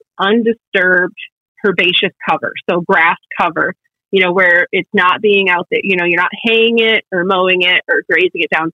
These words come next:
too low during the nesting season. Um, and so that's really the habitat that drives, you know, population increases or population declines if we don't have enough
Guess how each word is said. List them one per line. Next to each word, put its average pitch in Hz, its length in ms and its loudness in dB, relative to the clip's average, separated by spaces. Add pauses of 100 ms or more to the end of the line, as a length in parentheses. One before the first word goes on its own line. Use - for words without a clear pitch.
(140)
too 254 140 4
low 180 380 2 (400)
during 202 360 2
the 165 80 2
nesting 151 500 -2
season. - 420 -10 (300)
Um, 170 240 2
and 196 260 0
so 202 140 4
that's 233 360 0
really 202 420 2
the 180 100 -2
habitat 170 600 -2
that 180 100 -4 (240)
drives, 165 420 2 (540)
you 190 100 0
know, 165 180 -2
population 175 580 -2
increases 170 600 -4
or 285 260 2
population 220 580 2
declines 202 560 0
if 160 120 -10
we 180 200 -6
don't 175 220 -2 (100)
have 170 160 -2
enough 165 260 -4